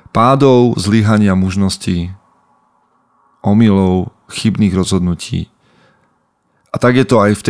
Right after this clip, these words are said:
tejto iniciácii, pretože iniciácia, keď už o nej hovorím x krát a napísal som o nej x článkov, nie je druhom prísahy jednému mužovi,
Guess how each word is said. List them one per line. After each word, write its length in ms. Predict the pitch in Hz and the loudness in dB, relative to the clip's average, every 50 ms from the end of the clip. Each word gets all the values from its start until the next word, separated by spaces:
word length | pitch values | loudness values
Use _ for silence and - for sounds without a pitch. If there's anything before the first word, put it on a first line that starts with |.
| 107 | 0
tejto 240 | 101 - - 92 - | 0 0 -2 -2 0
iniciácii, 640 | - 107 98 87 - - - - - - - - - | 0 0 0 -2 -4 -6 -8 -10 -10 -10 -10 -8 -6
pretože 360 | 95 98 - - 92 101 - | -6 -4 -4 -4 -4 -4 -2
iniciácia, 840 | - 120 135 165 180 - - 110 95 - - - - - - 82 - - _ _ _ - | 0 0 2 2 2 0 0 0 0 -2 -2 -6 -6 -6 -6 -6 -6 -8 _ _ _ -8
keď 140 | - 101 98 92 | -4 -2 -2 0
už 80 | - - - - _ _ - | -2 -4 -10 -14 _ _ -2
o 80 | - | -2
nej 160 | 98 87 87 82 | 0 0 0 0
hovorím 520 | 104 113 113 120 117 101 87 85 82 - - _ _ - | 0 2 2 2 2 0 -2 -4 -4 -8 -12 _ _ -8
x 240 | - 104 - - - | -6 -6 -6 -4 -2
krát 240 | - 107 104 101 90 | 0 0 0 0 0
a 160 | - - - - | -2 -6 -8 -6
napísal 360 | - 110 101 - - - - - | -4 -4 -4 -6 -8 -10 -10 -8
som 160 | - - 95 | -6 -4 -2
o 40 | 92 | -2
nej 80 | 87 - | -2 -2
x 200 | 98 - - - | -4 -6 -6 -2
článkov, 520 | - 117 120 120 120 - - 90 87 85 - _ _ _ _ _ _ _ _ _ _ _ _ _ _ _ - - - - - - - - - - - - - | 0 0 2 2 0 -2 -2 -4 -4 -6 -8 _ _ _ _ _ _ _ _ _ _ _ _ _ _ _ -20 -20 -20 -20 -20 -20 -20 -20 -20 -20 -16 -8 -2
nie 240 | 104 107 110 117 120 | 2 4 4 4 4
je 160 | 135 147 147 | 4 2 2
druhom 400 | 131 113 - 123 120 127 117 104 | 2 2 2 4 4 4 2 2
prísahy 640 | - - 104 95 - - 110 104 104 107 107 104 - | 0 -2 -4 -4 -2 -2 -2 0 0 0 0 0 0
jednému 480 | 92 101 107 95 107 110 107 104 98 98 | 0 0 0 0 2 2 2 2 2 2
mužovi, 440 | 98 95 87 98 90 87 82 - | 2 0 -2 -2 -4 -4 -4 -6